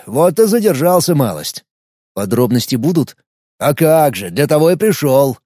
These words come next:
Отец сел рядом со мной на пол. «Тезк твой был, Сашка. Кореша его все погибли вчера ночью в Странниково. Но сам он хорошо порубился, двенадцатый уровень взял, шмотки кое-какие получил. На очереди в столб нашел группу из трех человек.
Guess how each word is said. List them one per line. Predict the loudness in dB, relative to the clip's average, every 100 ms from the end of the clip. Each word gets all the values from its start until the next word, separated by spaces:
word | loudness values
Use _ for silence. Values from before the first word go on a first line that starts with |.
| _ _
Отец | -6 -2 0 0
сел | 0 0
рядом | 2 0 0
со | -2 -2
мной | 0 0
на | 0 -2
пол. | -8 -16 _ _ _ _ -6
«Тезк | 0 2 2 0
твой | 0 2
был, | 0 -2
Сашка. | -4 0 2 2 -2 -12 -18 _ _ -10
Кореша | -4 -2 0 2 4
его | 4 2
все | 0 0 0
погибли | 0 0 0 0 0 -4
вчера | -8 -4 0 2
ночью | 2 0 -2
в | -4
Странниково. | 0 2 2 0 -4 -8 -12 _ _
Но | -4 -2
сам | 0 2 2 2
он | 0
хорошо | 0 0 0 0 0
порубился, | 0 0 2 2 0 -4 -12
двенадцатый | -6 -4 -2 -2 0 0
уровень | 2 4 2
взял, | 2 2 0 -4 -12
шмотки | -8 -2 0 2 0 -4
кое-какие | -2 0 -2 0 -2
получил. | 0 -2 -2 -10 -12 -16 _ _ -8
На | -2 2
очереди | 2 2 0 0 0
в | 0
столб | 0 2 2 0
нашел | -2 -2 0 0
группу | 0 0 2 2
из | 0
трех | 2 0
человек. | 0 0 0 0 -4 -6